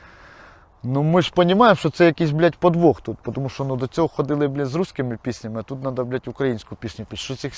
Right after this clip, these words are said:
якась херня, блядь, коротше. Ну, і я такий говорю, блядь, ну, думаю, ладно, хрен з ним, що буде, то буде. Я, говорю, знаю, блядь. «А ну, давай». Ну, я йому один куплет спів, поняв, блядь. І він такий: «Так, всім роздать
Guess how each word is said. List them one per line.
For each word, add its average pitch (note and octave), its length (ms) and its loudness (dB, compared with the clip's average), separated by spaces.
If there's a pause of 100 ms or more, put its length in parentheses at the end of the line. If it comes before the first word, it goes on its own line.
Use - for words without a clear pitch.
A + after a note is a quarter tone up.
якась - 260 -4
херня, C#3+ 380 -2
блядь, G2+ 220 -14
коротше. G2+ 320 -14 (640)
Ну, F3 240 8
і F3 100 10
я F3 160 10
такий D3+ 340 -2
говорю, C#3+ 320 0
блядь, C3 420 0
ну, C3+ 140 -6
думаю, C3 280 -2
ладно, A#2 300 6
хрен C#3+ 260 -4
з - 140 -12
ним, A#2 120 -8
що - 160 -4
буде, C3+ 240 -4
то A#2+ 120 -8
буде. A2+ 200 -6
Я, D3+ 220 4
говорю, G#2+ 360 -2
знаю, G2+ 420 -12
блядь. - 100 -20 (560)
«А D3+ 100 0
ну, F3 120 2
давай». A#2 380 0
Ну, D3+ 100 -4
я D#3+ 180 6
йому C#3 200 2
один C3 220 0
куплет B2 380 -4
спів, D3 400 -2
поняв, B2 340 -4
блядь. G2+ 180 -14 (540)
І C3+ 100 -4
він C#3 140 -2
такий: B2+ 380 -2 (120)
«Так, A#2 200 2 (720)
всім C3 520 -6 (720)
роздать B2+ 580 2